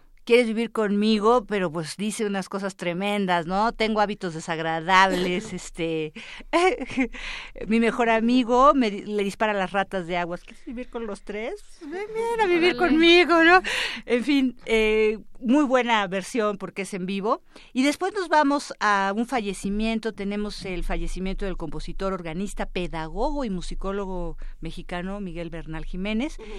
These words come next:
Speaker 1: Esta figura es mucho, muy importante en el siglo veinte porque es, eh, su mayor contribución fue a alentar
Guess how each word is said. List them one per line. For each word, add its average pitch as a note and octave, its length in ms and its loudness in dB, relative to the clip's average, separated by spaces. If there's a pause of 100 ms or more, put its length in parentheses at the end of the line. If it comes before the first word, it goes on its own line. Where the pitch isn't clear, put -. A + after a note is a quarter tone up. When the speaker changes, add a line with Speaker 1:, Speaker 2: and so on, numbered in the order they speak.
(280)
Speaker 1:
Esta D#4 240 -2
figura B3+ 280 -2
es A3+ 60 -2
mucho, D4 380 2
muy B3 160 0
importante F#3+ 640 -4
en F#3 100 -6
el E3 120 -10
siglo G3 340 -8
veinte F3+ 460 -6 (360)
porque C4+ 720 2
es, A#3+ 500 -2
eh, G3+ 320 -6 (280)
su A3+ 280 -6
mayor A3 300 -2
contribución A3+ 720 -6
fue A3 380 -4 (100)
a E3+ 580 -6 (840)
alentar G3+ 840 0